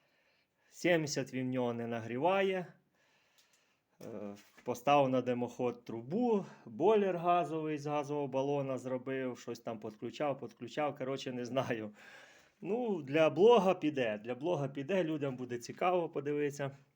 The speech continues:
Не з-, я свій котел до сто п'яти градусів розкочегарив без проблем. Можу зараз розкочегарити без проблем, ну, немає в цьому потреби.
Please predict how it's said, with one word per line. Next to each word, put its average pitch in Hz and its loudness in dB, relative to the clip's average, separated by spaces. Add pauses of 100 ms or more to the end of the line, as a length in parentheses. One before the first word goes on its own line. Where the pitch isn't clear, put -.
(1080)
Не 143 -6
з-, 147 -4
я 165 6
свій 165 2
котел 156 2
до 139 -4
сто 139 -4
п'яти 131 -6
градусів 147 0
розкочегарив 127 -4
без 117 -8
проблем. 107 -6 (220)
Можу 135 -2
зараз 123 2
розкочегарити 120 -4
без 113 -10
проблем, 156 -4
ну, 135 -8
немає 123 -6
в 107 -12
цьому 117 -10
потреби. 101 -12